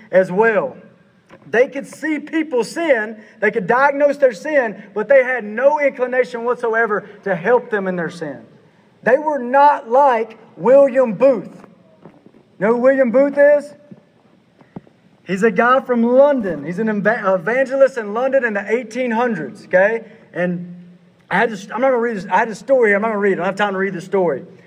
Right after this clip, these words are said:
But pretty much, he wanted to go to the, the worst of the worst, the streets of London, and preach the gospel in this place where, where drunkenness was rampant, many other vices were just rampant. And he wanted to go to these places, but he had his own Pharisees in his life.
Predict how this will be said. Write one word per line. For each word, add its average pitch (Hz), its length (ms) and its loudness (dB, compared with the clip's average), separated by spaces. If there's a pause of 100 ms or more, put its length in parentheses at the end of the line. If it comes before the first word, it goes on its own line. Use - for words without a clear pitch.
(140)
But - 100 -16
pretty 285 180 0
much, 262 320 0 (240)
he 302 140 -2
wanted 311 240 0
to 254 80 0
go 254 140 6
to 220 40 -14
the, 214 140 -6
the 208 180 -8
worst 226 460 0
of 247 80 -2
the 240 80 4
worst, 226 400 -2 (160)
the 185 80 -8
streets 277 480 -2
of 254 100 4
London, 240 380 -4
and 180 200 -10
preach 277 400 -6
the 247 100 2
gospel 226 360 0
in 214 80 -10
this 208 140 -6
place 202 320 -2 (240)
where, 196 220 -2
where 196 260 -4
drunkenness 220 640 -2
was 202 120 -6
rampant, 208 540 -2
many 262 300 2
other 247 220 2
vices 214 420 -6
were 180 80 -14
just 180 140 -12
rampant. 196 420 -4 (220)
And 190 100 -6
he 285 60 0
wanted 302 180 2
to 233 80 0
go 254 160 2
to 277 60 0
these 262 180 -6
places, 254 460 0 (180)
but 208 120 -6
he 247 40 0
had 269 140 4
his 240 100 -8
own 254 220 -4
Pharisees 202 480 -2
in 180 80 -6
his 165 80 -10
life. 151 480 -6